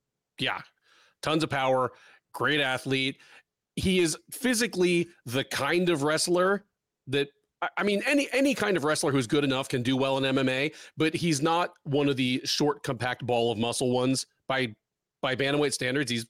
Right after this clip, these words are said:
you know, a-, at least medium tall. He's got a little bit of wingspan on him, and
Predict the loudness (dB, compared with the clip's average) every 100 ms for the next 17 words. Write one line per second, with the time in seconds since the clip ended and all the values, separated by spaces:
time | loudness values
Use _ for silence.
0 | -4 -2 -4 -4 -2 -2 0 -2 0 0
1 | 0 0 0 0 2 2 0 -4 -18 -4
2 | -4 -2 -2 -2 0 0 0 0 0 2
3 | 2 0 -2 -2 -2 -2 -2 -2 -4 -6